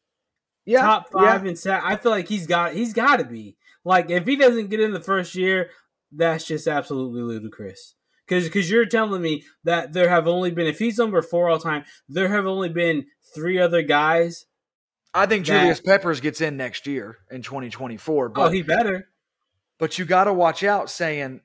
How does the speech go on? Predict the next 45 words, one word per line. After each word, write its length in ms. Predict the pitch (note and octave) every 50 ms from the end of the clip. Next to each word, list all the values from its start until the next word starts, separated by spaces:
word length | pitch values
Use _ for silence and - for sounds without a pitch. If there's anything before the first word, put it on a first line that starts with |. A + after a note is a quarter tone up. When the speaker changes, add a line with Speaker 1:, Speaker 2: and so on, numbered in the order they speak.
| _ _
Speaker 1:
well, 220 | _ C#3 C#3 C#3 B2+
you 100 | C#3 C#3+
know, 200 | C#3+ C#3 C3 B2
just 400 | A#2+ C3 C3+ A#2+ - - B2 B2+
stats, 460 | F3 G3 G#3+ G3 C#3 - - - -
because, 680 | C3+ C3 - - C#3+ C3+ B2+ A#2+ A#2 G#2+ - - - - _ _ _ _ _ _ _ -
so 260 | - - - D#3 C#3
this 240 | C3+ D3+ D#3 D3+ -
other 200 | F3 D#3+ D3 C3+
day, 420 | A#2+ D#3 F3+ F#3+ E3+ D3 C3+ C#3
I, 180 | C3+ B2 C3+ C#3+
I 300 | C#3+ C#3+ - - C#3+ C#3+
was 180 | C3+ C3 A#2 C3
looking 300 | D3+ D3+ D3+ - C3 D3
this 220 | F#3 G3 - -
up, 260 | B2+ A2 A2 - _ _ _ _ _ _ _ _ _ _ _ _ -
and 140 | C3+ C#3 C#3
if 120 | - -
you 120 | E3 F3+ F3
look 200 | F3+ F3+ F3 F3
up 200 | D#3+ D3 C#3+ -
all-time 680 | - C3+ E3 E3+ F3+ F3+ F3 - F3 E3+ E3 D#3 D3 C#3+
leading 380 | C#3+ D#3 D#3 D3+ C#3+ C#3 C3
rushers 540 | B2+ B2+ C3+ D#3+ F3+ - - D3+ B2 A2+ G#2+
in 120 | A#2 A2+ A2+
the 160 | A2 G#2+ G#2+
N 100 | G#2 G#2
F 200 | F#2+ - - G#2+
L, 220 | F#2 E2+ E2 E2+
so 160 | - - B2+
you 200 | B2 C3 D#3 F3
say 320 | D#3+ - - F3+ E3 D3+ C#3+
that 240 | C3 C3+ A#2+ - B2
if 160 | C#3 C3+ -
they're 140 | D3 C#3+ C#3
in 100 | C3+ C3
the 80 | B2 -
top 320 | - C3+ B2 - - -
five, 580 | - F3 G3 F3+ C3+ A2+ A2 G#2 G#2 - _ _ _ _ _ _ _ _ _ _ _ _ _ _ _ _ -
they 160 | C#3+ D3+ D#3
should 280 | - - - C3 A2+ G#2+
be 220 | C3 B2+ B2+ C#3+
in 140 | F3 F#3+ E3+
there, 380 | D3 B2+ A#2+ A#2+ A#2 A#2+ - - C3
and, 400 | C#3 C3+ C3 B2 A#2+ A#2+ A#2+